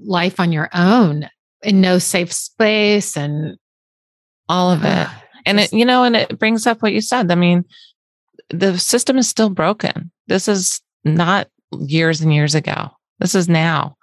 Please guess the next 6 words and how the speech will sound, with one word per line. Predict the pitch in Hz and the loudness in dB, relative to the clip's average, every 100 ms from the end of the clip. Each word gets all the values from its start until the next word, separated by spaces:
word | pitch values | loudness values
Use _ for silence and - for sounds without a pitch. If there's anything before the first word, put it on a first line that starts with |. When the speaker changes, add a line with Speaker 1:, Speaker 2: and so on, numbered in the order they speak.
| _ 196 | _ 0
Speaker 1:
Mm-hmm. | 185 190 185 185 - _ _ | 4 4 4 2 -2 _ _
Speaker 2:
And | - 170 165 | 0 2 2
people | 185 - 170 | 0 0 0
really | 170 165 160 160 - _ _ | 2 2 0 -2 -8 _ _
can | - 170 | 0 2
help. | 180 156 - | 2 -2 -4